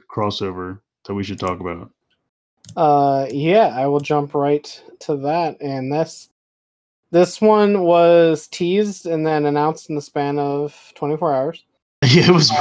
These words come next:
Speaker 1: really, it was like, "You guys should be excited for this." "Oh, when's it happening?" "Right now."
Speaker 2: <laughs> Right
Speaker 1: Okay.
Speaker 2: now. Uh, so they teased a X-Men and Transformers, uh, collab, which was very exciting,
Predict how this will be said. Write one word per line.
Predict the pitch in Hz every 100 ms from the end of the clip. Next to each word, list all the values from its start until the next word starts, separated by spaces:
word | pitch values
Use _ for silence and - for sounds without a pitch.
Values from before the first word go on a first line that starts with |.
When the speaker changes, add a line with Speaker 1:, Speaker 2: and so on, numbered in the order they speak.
| 160
Speaker 1:
really, | 196
it | 151
was | 131
like, | 135
"You | 180
guys | 202 180
should | 160
be | 160 165
excited | 143 - 180 131
for | 127
this." | 123
"Oh, | - 165
when's | 156 147
it | 151
happening?" | 151 117 110 202
"Right | 240 285
now." | 277 277 269 117
Speaker 2:
<laughs> | -
Right | 269
Speaker 1:
Okay. | 311 294 339 339 156 131 _ - -
Speaker 2:
now. | 175 156 175 196 202 196 _ -
Uh, | 156 160
so | 165 185
they | 190 185
teased | - 196 190 180 - -
a | 160 156 151 151
X-Men | 156 170 - 190 175 165 - 147
and | 143 143 135
Transformers, | 131 147 143 - 247 196 165 147 143 - - -
uh, | 131 127
collab, | - 139 131 135 175 - _ _ _ _ _ _ _
which | 151 151 -
was | 147 143 139
very | 208 220
exciting, | 175 - 131 127 156